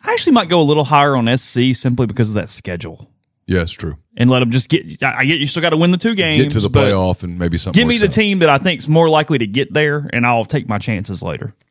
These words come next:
Speaker 2: And then N F L, if I did the same thing, I mean,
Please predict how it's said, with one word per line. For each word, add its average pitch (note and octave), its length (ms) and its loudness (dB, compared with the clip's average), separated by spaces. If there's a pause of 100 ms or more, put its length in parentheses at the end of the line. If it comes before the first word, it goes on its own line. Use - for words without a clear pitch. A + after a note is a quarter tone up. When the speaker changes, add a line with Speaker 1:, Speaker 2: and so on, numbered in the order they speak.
(340)
Speaker 2:
And G#2+ 160 2
then A2 140 2
N B2+ 160 2
F C3 200 2
L, D3+ 300 6
if C3+ 100 -4
I A2 40 -2
did F#2+ 160 -4
the G2+ 80 -4
same A#2+ 300 -2
thing, B2 480 0
I G2+ 60 -4
mean, F#2 360 -2